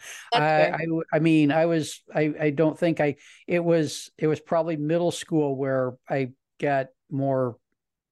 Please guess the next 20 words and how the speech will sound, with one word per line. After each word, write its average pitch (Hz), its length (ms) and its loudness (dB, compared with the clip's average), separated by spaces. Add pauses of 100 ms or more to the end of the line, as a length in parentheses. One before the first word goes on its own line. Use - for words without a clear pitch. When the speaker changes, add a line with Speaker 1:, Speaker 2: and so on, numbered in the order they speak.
(480)
Speaker 2:
independent 139 640 -2
and 120 220 -4
bullheaded 123 540 -2
and 117 320 -8 (840)
Speaker 1:
All 214 100 4
right, 202 220 6
Speaker 2:
and 113 140 -2
Speaker 1:
I'll 247 200 0
give 220 120 -6
you 196 100 -2
that. 170 220 -4 (480)
Speaker 2:
so 147 260 2
I, 151 140 2
I 151 240 0
probably, 147 440 0
probably 151 320 -2
wasn't 131 280 -2
there 131 160 -2
yet, 127 280 -4
but, 147 220 -4